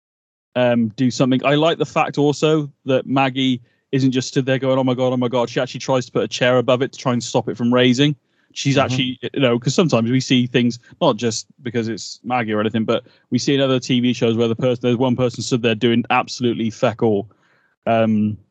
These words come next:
Speaker 1: I've seen many films where moments are just like, "Why are you sat there? There's clearly this going on. Why are you not helping?"
Speaker 2: I, I, I
Speaker 1: <laughs>
Speaker 2: can help a little bit with that. There are, um, according to interviews with,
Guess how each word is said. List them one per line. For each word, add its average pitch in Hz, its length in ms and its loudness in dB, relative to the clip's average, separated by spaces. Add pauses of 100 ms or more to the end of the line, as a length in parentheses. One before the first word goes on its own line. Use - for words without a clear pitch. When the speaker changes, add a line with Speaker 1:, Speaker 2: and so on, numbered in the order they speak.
(1080)
Speaker 1:
I've 123 140 0
seen 131 200 2
many 123 220 0
films 113 440 -6
where 117 200 0
moments 110 400 -2
are 120 40 0
just 107 240 -4
like, 107 420 -4 (300)
"Why 123 160 0
are 147 60 2
you 151 120 0
sat - 240 -2
there? 101 200 -4
There's 127 180 -2
clearly 143 300 0
this 135 200 0
going 113 300 0
on. 113 200 -2
Why 127 140 2
are 139 60 2
you 139 300 2
not 131 220 0
helping?" 131 340 0
Speaker 2:
I, 135 60 2 (420)
I, - 20 -4
I 135 100 0
Speaker 1:
<laughs> - 60 2
Speaker 2:
can 131 140 -4
help 120 360 -4
a 110 40 -2
little 101 220 -2
bit 87 200 -6
with 92 240 -6
that. 62 240 -8 (640)
There 101 300 0
are, 95 640 2
um, 95 280 -4
according 120 520 0
to 98 760 0
interviews 92 720 0
with, 90 540 -2